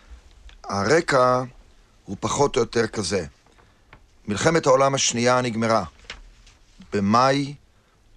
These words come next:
ובספטמבר אלף תשע מאות ארבעים וחמש. השלטון בבריטניה התחלף. הלייבור עלה לשלטון בבחירות חדשות שנערכו ביולי,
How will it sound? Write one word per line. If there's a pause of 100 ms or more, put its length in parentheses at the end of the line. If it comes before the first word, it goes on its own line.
(120)
ובספטמבר (140)
אלף
תשע
מאות
ארבעים
וחמש. (880)
השלטון
בבריטניה
התחלף. (600)
הלייבור
עלה
לשלטון
בבחירות
חדשות (220)
שנערכו
ביולי,